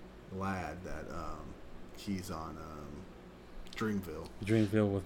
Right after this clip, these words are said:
Speaker 1: I mean, you have
Speaker 2: with J.
Speaker 1: somebody like
Speaker 2: Cole.
Speaker 1: that, J. Cole, watching over you, you know?
Speaker 2: Mm-hmm.
Speaker 1: Mm-hmm.
Speaker 2: You know,
Speaker 1: So
Speaker 2: J-, J. Cole got a,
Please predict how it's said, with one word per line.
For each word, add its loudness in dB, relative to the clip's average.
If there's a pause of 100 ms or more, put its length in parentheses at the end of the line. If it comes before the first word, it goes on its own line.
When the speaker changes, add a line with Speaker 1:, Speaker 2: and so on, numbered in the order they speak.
Speaker 1:
I 2
mean, 6
you 6
have 4
Speaker 2:
with 4
J. 6
Speaker 1:
somebody 10
like 6
Speaker 2:
Cole. 10
Speaker 1:
that, 2
J. 4
Cole, 2
watching 2
over 2
you, 2
you 2
know? -2 (280)
Speaker 2:
Mm-hmm. 0 (680)
Speaker 1:
Mm-hmm. -6 (360)
Speaker 2:
You 12
know, 10
Speaker 1:
So 2
Speaker 2:
J-, 8 (220)
J. 12
Cole 8
got 10
a, 8